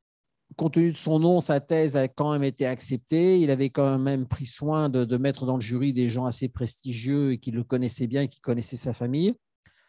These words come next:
Donc, sa thèse a été acceptée, mais les physiciens ont regardé ça, son travail avec, euh,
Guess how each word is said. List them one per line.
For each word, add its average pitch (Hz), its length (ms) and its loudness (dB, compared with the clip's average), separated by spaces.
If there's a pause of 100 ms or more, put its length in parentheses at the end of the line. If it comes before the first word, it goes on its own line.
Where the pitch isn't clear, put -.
(540)
Donc, 143 140 -4
sa 165 100 2
thèse 247 200 4
a 180 80 6
été 156 160 2
acceptée, 190 640 2 (560)
mais 143 160 -2
les 147 120 0
physiciens 185 880 -2
ont 147 120 0
regardé 156 540 2
ça, 131 240 -2
son - 160 -10
travail 165 600 0
avec, 139 400 0 (160)
euh, 120 580 -4